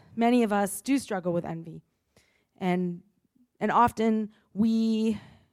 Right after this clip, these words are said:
we look around and we start comparing ourselves to others, and we think you're good to some people and not good to others, and inferiority can creep in, and then we can fall into these patterns of trying to prop ourselves up and bring others down. And we confess that this is not good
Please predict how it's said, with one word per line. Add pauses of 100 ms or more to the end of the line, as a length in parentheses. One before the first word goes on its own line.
(260)
we
look
around
and
we
start
comparing (320)
ourselves
to
others,
and
we
think
you're
good (260)
to
some
people
and
not
good
to
others,
and (680)
inferiority
can
creep
in,
and
then
we
can
fall
into
these
patterns
of
trying
to (320)
prop
ourselves
up
and
bring
others
down. (600)
And
we
confess
that
this
is
not
good